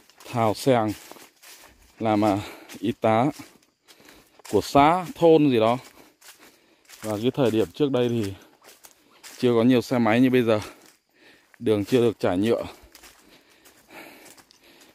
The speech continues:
Người bố, à, đi ra ngoài huyện công tác, à, đột tử ở ngoài huyện.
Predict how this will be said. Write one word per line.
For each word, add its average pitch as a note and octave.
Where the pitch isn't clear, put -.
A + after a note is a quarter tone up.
Người G#2
bố, G#2
à, C3
đi A#2+
ra A#2
ngoài A2
huyện B2
công A2+
tác, D3+
à, G#2
đột A#2+
tử A2
ở F2+
ngoài G#2+
huyện. B2